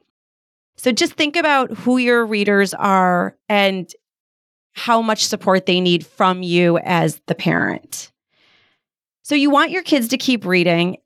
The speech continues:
and time can be scarce in the summer. Trust me, I, I completely understand. Sometimes it's hard to get that reading time in there, let alone to be able to do some of the follow-up work with your kids.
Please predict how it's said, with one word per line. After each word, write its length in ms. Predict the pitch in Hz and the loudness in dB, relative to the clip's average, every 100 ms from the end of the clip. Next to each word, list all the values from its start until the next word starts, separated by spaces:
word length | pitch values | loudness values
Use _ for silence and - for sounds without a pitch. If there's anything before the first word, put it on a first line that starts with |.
| - | -2
and 420 | 214 220 226 - | 2 2 -2 -4
time 540 | - 269 320 392 370 | -4 0 2 2 -2
can 300 | 330 311 294 | -2 0 0
be 120 | 285 285 | 2 0
scarce 420 | - 254 247 226 | 0 0 2 0
in 120 | 180 | -2
the 80 | 180 | 0
summer. 540 | - 175 156 160 160 - 202 | 0 0 0 0 -2 -2 -2
Trust 360 | 233 220 - | 0 0 -2
me, 120 | 170 | -2
I, 280 | 170 175 110 | 0 -2 -2
I 60 | 190 | -4
completely 560 | 220 196 214 208 208 | -2 -2 0 0 2
understand. 580 | 202 196 190 - 190 170 | 2 2 0 2 0 0
Sometimes 320 | 180 185 185 | -2 -2 -2
it's 100 | 180 | -4
hard 220 | - 196 180 | -2 0 0
to 80 | |
get 240 | 180 180 - | -2 -2 0
that 240 | 175 175 | 0 0
reading 340 | 180 180 180 180 | -2 0 0 0
time 260 | 185 175 | -2 -2
in 220 | - 202 | -2 -2
there, 220 | 190 175 165 | 2 2 0
let 220 | 175 180 | 0 0
alone 400 | 190 180 180 175 | 2 2 2 0
to 100 | 160 | 0
be 160 | 165 170 | 0 0
able 180 | 170 | 0
to 100 | 170 | -2
do 200 | 165 175 | 0 2
some 180 | 170 175 | 2 0
of 120 | 170 | -2
the 80 | 185 | -2
follow-up 580 | - 269 269 254 196 - | -2 0 2 2 0 0
work 220 | 170 165 | -2 0
with 180 | 170 156 | -2 -2
your 120 | 165 | -2
kids. 500 | 160 180 156 - - | 0 -2 -2 -4 -14